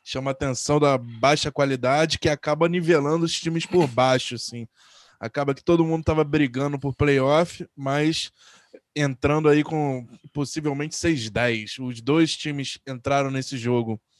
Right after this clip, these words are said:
é, não tavam nem disputando a classificação de, é, de fato, né, porque eles precisavam,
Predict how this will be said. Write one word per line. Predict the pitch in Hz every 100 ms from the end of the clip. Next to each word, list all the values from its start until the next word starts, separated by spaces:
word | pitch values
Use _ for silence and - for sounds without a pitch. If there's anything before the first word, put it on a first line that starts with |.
| - _ _ _ _
é, | 120 120 117 113 110 - - - _ _
não | 135 135 135
tavam | 143 143
nem | 175
disputando | 180 - 170 151
a | 139
classificação | 151 147 - 156 _ 151 139 - 165
de, | 151 131 - 110 123 - 131 - -
é, | 120 117 117
de | 113
fato, | - 139 143 170 147
né, | 143
porque | - -
eles | 139 143 143
precisavam, | - 143 135 127 135 156